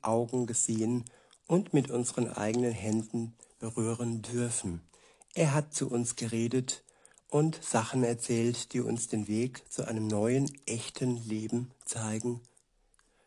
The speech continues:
konnten. Wir haben das Leben in Person getroffen. Wir haben alles gesehen und sind Augenzeugen von den ganzen,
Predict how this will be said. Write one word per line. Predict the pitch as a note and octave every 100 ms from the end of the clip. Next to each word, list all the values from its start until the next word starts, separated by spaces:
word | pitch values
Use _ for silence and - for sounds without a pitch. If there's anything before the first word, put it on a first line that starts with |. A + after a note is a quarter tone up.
| _
konnten. | - D3 D#3 D#3 F2+ D#2 - _ - - - _
Wir | D3 D3
haben | E3 D#3
das | B2+ -
Leben | A#2+ B2+ C#3 C#3
in | A#2
Person | A#2+ - A#2+ B2 B2
getroffen. | A#2+ - - C3 - F2+ D#2 _ - - _ _
Wir | - A#2
haben | D3 F3+ F3
alles | A2+ C#3 C3+
gesehen | - G#2+ A2 A#2 B2 B2 - _ _
und | - E3+ E3
sind | - A#2+ A2 -
Augenzeugen | G#2+ B2 C3 C3 A#2+ A#2+ A#2 A#2+ A#2+ - _ _ - _ _ - - -
von | - B2+ C3 D3 D3
den | B2 A2+
ganzen, | G#2 A2 A2+ - A#2